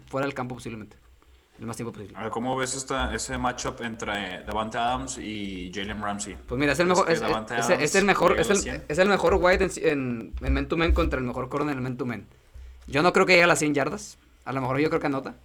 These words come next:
Speaker 1: pero yo creo que va a ser un, no va a ser un lockdown, pero yo creo que Jalen Ramsey lo va a mantener, lo va a limitar un poco.
Speaker 2: Pues ahí ya veremos a ver qué pasa. Igual y hasta que haya,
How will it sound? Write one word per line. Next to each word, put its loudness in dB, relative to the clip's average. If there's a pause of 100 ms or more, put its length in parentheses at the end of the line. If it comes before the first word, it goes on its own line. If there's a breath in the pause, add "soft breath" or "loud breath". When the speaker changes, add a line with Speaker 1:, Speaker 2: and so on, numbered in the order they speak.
(160)
Speaker 1:
pero -2
yo 0
creo 0
que 0
va 6
a 0
ser 0
un, -2
no 4
va 8
a 6
ser 2
un 2
lockdown, 2
pero 0
yo 2
creo -2
que -2
Jalen -2
Ramsey -4 (420 soft breath)
lo -2
va 2
a 2
mantener, -2
lo -2
va 0
a 0
limitar -4
un -14
poco. -18 (1160)
Speaker 2:
Pues -16
ahí -8
ya -4
veremos -4
a -6
ver -4
qué -6
pasa. -6
Igual -2
y -2
hasta -6
que -6
haya, -6